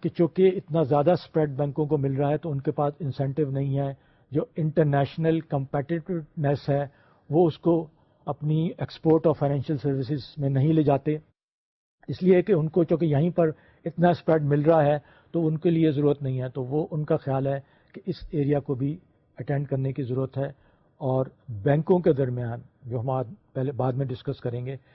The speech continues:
کہ کمپٹیشن کی کمی ہے، اس لیے یہ اسپریڈ زیادہ ہو گیا ہے۔ انٹیمیڈیٹنگ ریکوری پروسیس، یہ بہت، آ،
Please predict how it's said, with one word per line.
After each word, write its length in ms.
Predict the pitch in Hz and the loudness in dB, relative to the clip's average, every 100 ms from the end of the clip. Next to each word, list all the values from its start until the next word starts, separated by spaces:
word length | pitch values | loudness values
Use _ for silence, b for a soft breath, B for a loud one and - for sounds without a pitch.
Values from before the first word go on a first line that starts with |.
| b - | b -14
کہ 100 | 147 | -6
کمپٹیشن 600 | 151 135 147 143 170 151 | -4 -2 -4 -4 -4 -4
کی 100 | 156 | -4
کمی 360 | 143 139 151 | -2 0 0
ہے، 160 | 151 156 b b b | 0 -2 b b b
اس 180 | 143 160 | -6 0
لیے 120 | 156 | 2
یہ 100 | 147 | 2
اسپریڈ 340 | 135 - 139 | -2 -2 -2
زیادہ 220 | 117 117 123 | -2 -4 -4
ہو 220 | 110 107 | -4 -8
گیا 160 | 107 | -10
ہے۔ 60 | 123 123 _ b b b _ - | -12 -16 _ b b b _ -4
انٹیمیڈیٹنگ 840 | 185 185 208 190 175 175 196 185 | 0 0 2 4 4 4 2 2
ریکوری 460 | 165 165 156 143 156 | 0 2 2 2 0
پروسیس، 400 | 139 135 - 135 | 0 -6 -6 -6
یہ 120 | 147 160 | 0 2
بہت، 420 | 160 170 | 4 2
آ، 20 | 170 | 2